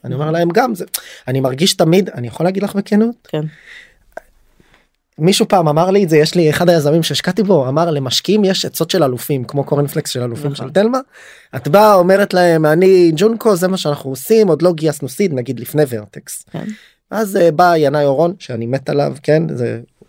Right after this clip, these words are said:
Speaker 2: גם אני.
Speaker 1: מד-, איש מדהים, אני נותן אותו כפרסונה, כדוגמה, באים משקיעים ואומרים, אני אומר, "תביאו עוד לקוחות." זה נראה, אוקיי, מה, מה זה, מה זה אומר? אתה, אתה, איך אני מביא עוד לקוחות? אז אני שנייה רוצה לשאול אותך, רגע, במתיחת קו הזו, כשיש לנו value proposition,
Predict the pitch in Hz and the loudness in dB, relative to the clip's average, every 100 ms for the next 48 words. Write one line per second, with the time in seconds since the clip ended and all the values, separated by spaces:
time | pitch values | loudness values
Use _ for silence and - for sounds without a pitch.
0 | _ - 147 143 151 - _ _ - 120 | _ -6 -2 -2 -4 -8 _ _ -10 -8
1 | 110 - - 143 123 220 247 - _ _ | -6 -4 0 0 2 2 0 -8 _ _
2 | _ 123 131 131 165 170 160 - 123 - | _ -10 -8 -2 0 0 -4 -8 -8 -2
3 | 156 139 135 127 180 233 151 170 170 - | -2 -2 -8 -6 -2 0 2 2 0 -2
4 | 165 160 139 180 143 151 160 196 - 120 | -2 0 0 0 2 2 2 2 -2 0
5 | 156 139 131 - - 123 156 202 - - | 0 0 -4 -12 -14 -12 -6 -6 -4 -4
6 | 208 - 139 _ - - 139 160 180 - | -4 -2 -4 _ -14 -10 -8 -4 -6 -8
7 | _ _ - 156 156 175 226 226 262 269 | _ _ -12 -2 2 4 6 6 6 6
8 | 170 135 127 - - 180 202 240 226 165 | 4 0 -4 -6 -4 0 2 4 4 2
9 | 139 127 123 - - - - - - _ | 0 -4 -4 -10 -14 -16 -16 -20 -20 _
10 | 123 131 131 175 208 214 202 185 165 165 | -8 -6 -4 0 2 2 -2 -4 0 0
11 | 175 123 131 127 117 120 113 117 123 - | 0 -4 -6 -6 -6 -8 -10 -12 -12 -8
12 | 190 - 170 170 151 110 - 135 - 160 | -8 -4 -4 -4 -6 -10 -12 -10 -4 -2
13 | 131 139 160 151 127 123 117 117 120 | 0 0 0 -2 -8 -10 -12 -10 -8